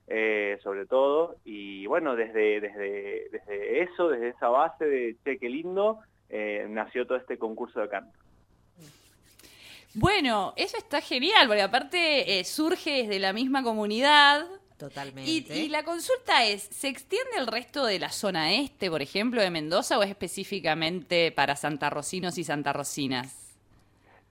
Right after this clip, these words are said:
Speaker 1: Es-, específicamente, ahora va a ser solamente para encontrar la voz de Santa Rosa, ¿sí?
Speaker 2: Ah.
Speaker 1: Sí,
Speaker 3: Me
Speaker 1: sí,
Speaker 3: dejaron
Speaker 1: sí.
Speaker 3: afuera,
Speaker 1: Queremos
Speaker 3: me
Speaker 1: encontrar el
Speaker 3: cortaron las
Speaker 1: talento y
Speaker 3: piernas.
Speaker 1: justamente apoyarlo desde ese lugar, ¿no?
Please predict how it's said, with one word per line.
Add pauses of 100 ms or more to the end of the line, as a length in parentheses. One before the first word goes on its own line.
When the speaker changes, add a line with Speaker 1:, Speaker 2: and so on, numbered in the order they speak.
(180)
Speaker 1:
Es-,
específicamente,
ahora
va
a
ser
solamente
para
encontrar
la
voz
de
Santa
Rosa,
¿sí?
Speaker 2:
Ah. (920)
Speaker 1:
Sí,
Speaker 3:
Me
Speaker 1:
sí,
Speaker 3:
dejaron
Speaker 1:
sí.
Speaker 3:
afuera,
Speaker 1:
Queremos
Speaker 3:
me
Speaker 1:
encontrar
el
Speaker 3:
cortaron
las
Speaker 1:
talento
y
Speaker 3:
piernas.
Speaker 1:
justamente
apoyarlo
desde
ese
lugar,
¿no?